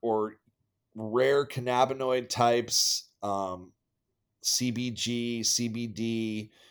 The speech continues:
Uh, I haven't done it personally with T H C V, but, but my point is, is that it doesn't have baggage. And a, a lot of people assume that, like, oh, it's autoflower, it's gonna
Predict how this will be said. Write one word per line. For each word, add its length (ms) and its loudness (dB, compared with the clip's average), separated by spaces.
Uh, 80 2
I 200 2
haven't 320 2
done 180 0
it 140 -6
personally 440 -2
with 160 -4
T 200 -2
H 180 -2
C 200 -2
V, 360 -4
but, 300 -2
but 320 2
my 160 2
point 480 0
is, 260 2
is 200 -4
that 280 0
it 180 -4
doesn't 360 4
have 400 0
baggage. 840 0
And 420 -6
a, 220 -4
a 80 0
lot 240 6
of 80 6
people 300 0
assume 680 0
that, 280 -2
like, 400 -4
oh, 240 10
it's 180 4
autoflower, 800 8
it's 140 0
gonna 340 0